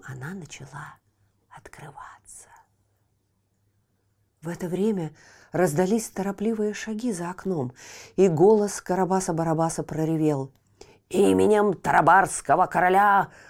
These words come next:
арестуйте старого плута Карло!»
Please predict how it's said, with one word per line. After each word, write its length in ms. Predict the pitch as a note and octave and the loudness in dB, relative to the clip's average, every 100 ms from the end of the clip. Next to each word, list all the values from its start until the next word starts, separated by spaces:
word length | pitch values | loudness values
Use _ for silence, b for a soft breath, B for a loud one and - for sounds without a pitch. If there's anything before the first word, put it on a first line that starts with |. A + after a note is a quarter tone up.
| B - | B 0
арестуйте 1040 | G#3 A#3+ C#4 - - E4 D#4 B3+ - A#3+ | 4 4 4 -2 2 6 8 6 2 0
старого 720 | - - - F#3+ G3+ F3 F#3+ | 0 -4 6 8 8 6 2
плута 840 | F#3+ D3 F#3 G3+ F#3 F3 E3 A#2+ _ | 0 2 2 4 4 4 4 0 _
Карло!» 1000 | - - D3+ C3+ C#3 C3+ B2 A2+ G#2 | -6 0 2 0 -2 -2 0 -2 -6